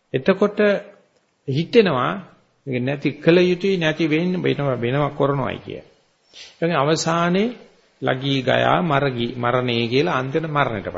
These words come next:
වෙනවා. ඉතින් ඒක නැති කරන්නත් උත්සාහ කරනවා. නමුත් අද ඕනෙම ආයුර්වේද වේවා,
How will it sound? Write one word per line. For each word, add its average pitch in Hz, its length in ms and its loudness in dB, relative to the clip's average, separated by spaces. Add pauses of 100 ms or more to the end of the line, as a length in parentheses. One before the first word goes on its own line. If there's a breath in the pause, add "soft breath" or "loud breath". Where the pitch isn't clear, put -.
(120)
වෙනවා. - 220 -18 (500 soft breath)
ඉතින් 165 200 -2
ඒක 156 200 4
නැති 185 240 2
කරන්නත් 175 420 0
උත්සාහ 123 360 -2
කරනවා. 98 360 -8 (300 soft breath)
නමුත් 147 320 -4
අද 139 120 0 (500)
ඕනෙම 175 680 4 (1080)
ආයුර්වේද 131 560 2
වේවා, 131 500 2